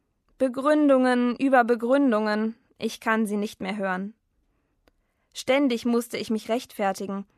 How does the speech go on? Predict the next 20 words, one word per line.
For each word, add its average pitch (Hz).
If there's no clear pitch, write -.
Wie 240
oft 247
habe 247
ich 226
diese 226
Frage 233
gehört: 226
„Warum 220
willst 233
du 247
eigentlich 214
Schauspielerin 190
werden?“ 196
Anfangs 311
habe 277
ich 262
versucht, 277
es -
zu 285
erklären. 247